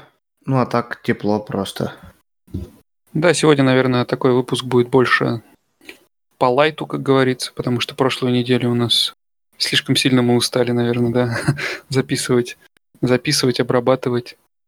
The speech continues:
Speaker 2: Поэтому, да, всё-таки в записи на балконе есть некоторые минусы. Щас пришлось <laughs> буквально пару минут ждать, пока проедет поезд, потому что у меня тут рядом с домом железная дорога проходит, и частенько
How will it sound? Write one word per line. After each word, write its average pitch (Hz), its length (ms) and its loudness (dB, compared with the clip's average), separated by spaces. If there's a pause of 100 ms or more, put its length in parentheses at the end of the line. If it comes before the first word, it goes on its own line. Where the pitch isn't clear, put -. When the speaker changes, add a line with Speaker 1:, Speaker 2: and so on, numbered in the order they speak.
(100)
Speaker 2:
Поэтому, 120 760 2 (460)
да, 131 240 4
всё-таки 143 340 0
в 123 40 4
записи 123 300 2
на 123 100 2
балконе 123 360 2
есть 123 160 0
некоторые 123 300 -2
минусы. 127 460 0 (100)
Щас 127 200 -4
пришлось - 400 -2 (360)
<laughs> - 380 -20
буквально 135 380 2
пару 131 180 4
минут 127 220 0
ждать, 120 260 -2
пока 120 200 -2
проедет 117 380 0
поезд, 127 260 -2
потому 135 160 0
что - 120 0
у - 20 2
меня 117 100 2
тут - 160 -6
рядом 120 320 -2
с - 100 -8
домом 120 300 2
железная 120 380 0
дорога 123 280 -2
проходит, 123 500 -6
и 117 380 -6 (120)
частенько 120 840 -2